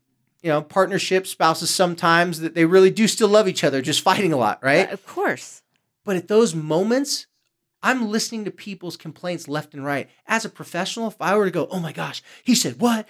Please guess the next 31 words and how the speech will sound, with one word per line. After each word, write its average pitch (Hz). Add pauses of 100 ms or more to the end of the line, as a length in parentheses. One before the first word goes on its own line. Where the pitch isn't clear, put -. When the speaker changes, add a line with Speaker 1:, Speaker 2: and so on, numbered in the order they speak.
(140)
Speaker 1:
She 269
did 190
what? 247 (140)
Oh, 262
hell 262
no. 196 (180)
You 302
better 185
divorce 277
that 269
fool." 285 (300)
If 233
I 330
was 339
to 262
get 233
all 214
emotional, 190
worked 170
up, 185
I 185
would 214
be 208
your 208 (120)
aunt. - (880)
Okay? 160
Speaker 2:
<laughs> -
Speaker 1:
I'm 262
not 262
your 202
aunt. 127